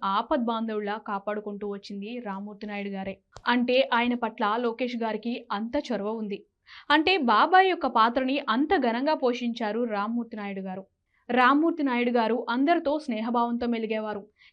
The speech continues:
చాలా దూకుడు స్వభావం ఆయనది. నారావారి పల్లెలోనే కాక చంద్రబాబు నియోజకవర్గంలో ప్రతి ఊరితోనూ, ప్రతి ఓటర్తోనూ ఆయన ఇంటరాక్ట్ అయ్యేవారు. ఎమ్మెల్యేగా ఎంపికైన రామ్మూర్తి నాయుడు గారు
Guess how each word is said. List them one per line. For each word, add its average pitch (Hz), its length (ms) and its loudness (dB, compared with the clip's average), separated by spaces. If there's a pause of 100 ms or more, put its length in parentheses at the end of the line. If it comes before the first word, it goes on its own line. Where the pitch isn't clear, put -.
చాలా 262 360 4
దూకుడు 277 320 0
స్వభావం 220 560 0
ఆయనది. 208 400 -4 (500)
నారావారి 339 560 6
పల్లెలోనే 254 560 0
కాక 226 480 0 (100)
చంద్రబాబు 294 420 2
నియోజకవర్గంలో 220 1000 -2 (300)
ప్రతి 294 280 4
ఊరితోనూ, 262 680 0
ప్రతి 247 380 0
ఓటర్తోనూ 247 840 0
ఆయన 220 140 -6
ఇంటరాక్ట్ 220 500 -4
అయ్యేవారు. 208 440 -4 (760)
ఎమ్మెల్యేగా 269 600 4
ఎంపికైన 247 540 2
రామ్మూర్తి 240 480 -2
నాయుడు 233 240 0
గారు 220 380 -2